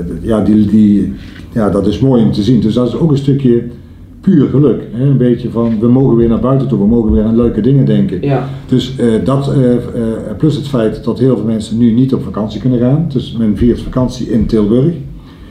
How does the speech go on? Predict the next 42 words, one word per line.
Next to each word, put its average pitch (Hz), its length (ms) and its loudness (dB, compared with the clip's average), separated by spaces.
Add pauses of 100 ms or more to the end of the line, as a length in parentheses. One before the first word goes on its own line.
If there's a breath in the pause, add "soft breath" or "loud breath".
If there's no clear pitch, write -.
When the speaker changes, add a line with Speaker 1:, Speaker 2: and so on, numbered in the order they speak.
(460 loud breath)
Speaker 1:
Eh, - 100 -10
daar 110 100 0
willen 123 240 4
we 123 60 2
ook 131 100 0
leuke 131 240 2
dingen 135 260 4
voor 117 140 0
bieden. 135 440 0 (160)
Eh, 98 180 -8
zal 98 200 -6
niet, 117 340 0
eh, 104 140 -6
dat 104 160 -4
doen 113 160 -2
we 127 60 2
niet 135 180 -2
alleen 110 200 0
met 98 80 0
de 98 80 -2
kermis, 107 340 -2
maar 107 120 -6
ook - 180 -10
met 87 120 -6
andere 117 320 -2
dingen. 127 280 2
Dus 117 240 -2 (180)
ja, 139 160 2
het 117 100 0
belang 117 260 0
van 101 100 -2
de 101 60 0
burger, 127 420 2
dat, 120 280 -4
eh, 117 120 -2
speelt 113 280 -4
daar 110 120 -2
een 107 40 0
hele 110 340 0
grote 107 260 -2
rol 107 240 0
in. 107 120 -4